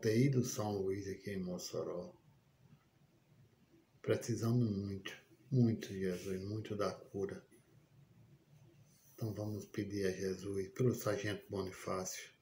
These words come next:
tá com covid. O cabo César, lá no Tarcísio Maia também, covid, diabetes. O soldado Alfredo está em Natal, internado para o tra-, tratamento de rins.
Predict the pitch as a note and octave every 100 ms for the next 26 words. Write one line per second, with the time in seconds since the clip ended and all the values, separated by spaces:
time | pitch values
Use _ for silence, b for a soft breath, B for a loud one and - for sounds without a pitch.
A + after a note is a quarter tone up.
0 | _ - G2 - F#2+ - G2 F2+ G2+ G2+
1 | G2 - - B B B B B - -
2 | - _ _ _ _ - - - A2 G#2
3 | G2+ - - A2 A2+ G2 F#2+ - - -
4 | _ _ _ _ _ - - - - -
5 | A#2 B2 A#2 G#2 - A#2 G2 G2 G2+ G2+
6 | G2 F#2+ G2 G2 G2 F#2+ - G#2 - G#2+
7 | A2 G2+ G2+ F#2+ F2+ G2+ G2 G2 - -
8 | - - _ _ _ - _ - - _
9 | _ - G#2 G2+ G2 F#2+ - G#2+ G2+ G#2
10 | G#2 G2 F#2 - A2 A2 G#2 F#2+ - G2+
11 | G#2 F#2+ F2+ - G2+ G2+ G2 - G2+ F#2
12 | G2 G2 - F#2+ F#2 - - - G#2 -
13 | F#2+ G2 F#2+ F#2 G2 G#2 G2+ -